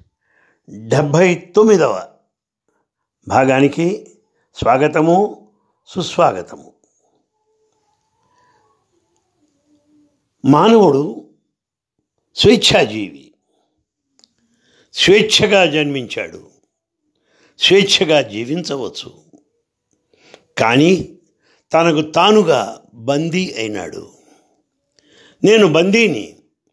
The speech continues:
నేను బంధంలో చిక్కుకున్నాను" అని విలపిస్తూ ఉంటాడు. నిజానికి తాను స్వేచ్ఛతో జన్మించి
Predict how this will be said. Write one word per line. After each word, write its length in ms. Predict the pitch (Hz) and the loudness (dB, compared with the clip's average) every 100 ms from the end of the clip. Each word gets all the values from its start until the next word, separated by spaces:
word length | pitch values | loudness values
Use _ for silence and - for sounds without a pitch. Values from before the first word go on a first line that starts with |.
| _ _ - | _ _ -16
నేను 200 | 120 113 | -16 -6
బంధంలో 840 | 117 175 175 190 185 143 113 - _ _ 190 | -4 -2 0 0 2 0 -4 -14 _ _ -12
చిక్కుకున్నాను" 800 | 160 220 180 156 117 101 87 - _ _ _ _ - | -10 -14 -8 -8 -6 -8 -12 -16 _ _ _ _ -10
అని 160 | 117 113 | -8 -4
విలపిస్తూ 560 | 127 175 190 123 127 | -4 -4 -4 -4 -4
ఉంటాడు. 460 | 104 80 78 71 71 _ _ _ _ _ _ - - - | -6 -6 -10 -12 -20 _ _ _ _ _ _ -20 -12 0
నిజానికి 920 | 170 160 220 214 170 - 95 - - _ _ _ _ _ _ | 2 4 4 4 0 -4 -10 -12 -20 _ _ _ _ _ _
తాను 440 | 180 190 160 107 - _ _ _ _ _ | 2 2 0 -4 -14 _ _ _ _ _
స్వేచ్ఛతో 2000 | _ - 185 220 - - 156 101 - _ _ _ _ _ _ _ _ _ _ - 202 | _ -2 0 0 -4 -2 -2 -2 -10 _ _ _ _ _ _ _ _ _ _ 0 2
జన్మించి 760 | 139 175 208 180 - 98 78 | 2 0 0 -2 -4 -10 -12